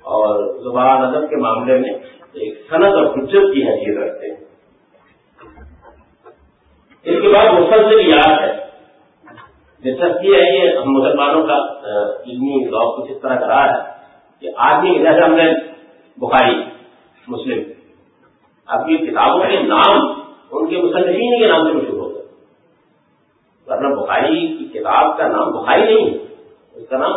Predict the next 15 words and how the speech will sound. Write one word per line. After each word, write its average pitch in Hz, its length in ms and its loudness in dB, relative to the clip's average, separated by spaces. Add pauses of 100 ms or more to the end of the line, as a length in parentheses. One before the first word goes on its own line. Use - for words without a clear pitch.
الجامع - 480 -4
الصحیح 131 460 -6
ہے، - 80 -16 (1800)
یا 104 160 -6
مسلم 143 480 -4
کی - 160 -6
کتاب - 260 0
کا - 60 0
نام - 140 0
مسلم 254 360 2
نہیں 185 260 2
ہے، - 80 -10 (1400)
اس - 180 -18
کا 131 120 -2
نام 135 360 -2